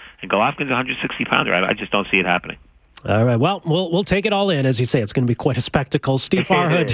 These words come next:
Speaker 2: <laughs> it's been such a treat having you. Thanks so much for making some time for us. We appreciate it.
Speaker 1: My pleasure, Rob. Take care.
Speaker 2: You too. There you go. Steve Farhood, uh, boxing historian, boxing analyst with Showtime,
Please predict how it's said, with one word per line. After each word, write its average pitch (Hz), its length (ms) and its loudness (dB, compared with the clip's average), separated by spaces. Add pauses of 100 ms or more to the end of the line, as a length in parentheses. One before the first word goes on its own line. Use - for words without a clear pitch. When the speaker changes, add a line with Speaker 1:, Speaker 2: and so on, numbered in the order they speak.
(140)
Speaker 2:
<laughs> - 360 -4
it's - 120 -14
been 147 120 0
such 175 220 0
a 156 40 0
treat 165 200 0
having 143 240 2
you. 120 60 2
Thanks 135 180 2
so - 60 0
much 143 140 0
for 135 60 -4
making 135 120 0
some 123 120 0
time 127 200 0
for - 100 -2
us. - 140 -2
We - 20 0
appreciate - 380 0
it. - 100 -6 (460)
Speaker 1:
My 113 100 2
pleasure, 104 320 -4
Rob. 92 160 -2
Take 104 180 -2
care. 92 240 -4
Speaker 2:
You 127 120 0
too. 131 200 0
There 123 120 -2
you 123 40 0
go. 107 120 0
Steve 143 240 -2
Farhood, 147 480 0 (260)
uh, 110 160 0
boxing 151 380 2
historian, 143 480 2
boxing 139 400 2
analyst 131 460 2
with 104 160 -2
Showtime, 139 840 2